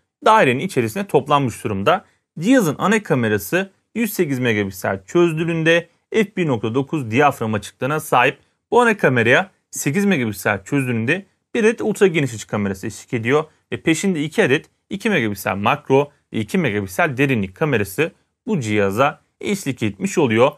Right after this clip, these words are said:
Ön tarafa geçtiğimiz zaman da otuz iki megapiksel çözünürlüğünde bir kamerayı görüyoruz. Ancak videolarla alakalı önemli bir detayımız var. Çoklu video kayıt desteği bu üründe ön plana çıkan bir özellik. Kameranızı açtınız.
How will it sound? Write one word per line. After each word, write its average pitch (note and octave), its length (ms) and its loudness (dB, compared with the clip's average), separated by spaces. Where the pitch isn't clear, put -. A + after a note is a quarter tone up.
Ön A#3+ 140 0
tarafa A#2+ 280 2
geçtiğimiz C#3 440 0
zaman A2 340 0
da D#3+ 200 2
otuz E3+ 240 -2
iki E3 200 -2
megapiksel G#2 520 -4
çözünürlüğünde A2 480 -2
bir D#3+ 160 -4
kamerayı D#3+ 500 0
görüyoruz. B2+ 640 0
Ancak E3+ 340 0
videolarla G#3+ 360 2
alakalı G#3+ 320 2
önemli G#3 360 2
bir F3 80 0
detayımız D#3 460 0
var. C#3 160 4
Çoklu F3 420 0
video A2+ 240 0
kayıt F3+ 300 2
desteği B2 460 -2
bu C#3 140 4
üründe A2 540 0
ön C#3+ 180 0
plana A2 340 -2
çıkan D3 360 -2
bir E3+ 60 -2
özellik. A2+ 520 0
Kameranızı F3 540 4
açtınız. - 460 -2